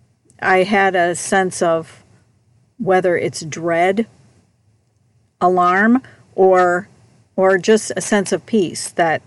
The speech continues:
things were gonna be okay. I had to go and look physically <laughs> at that person. And sometimes the same is true with a phone call. You can express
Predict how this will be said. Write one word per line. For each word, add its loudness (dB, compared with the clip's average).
things 0
were 0
gonna -2
be -6
okay. 0
I 2
had 0
to 0
go 2
and -2
look -4
physically -2
<laughs> -12
at -4
that 2
person. -4
And 4
sometimes -2
the 0
same -2
is -4
true 0
with -2
a -4
phone -2
call. -6
You 2
can -4
express -2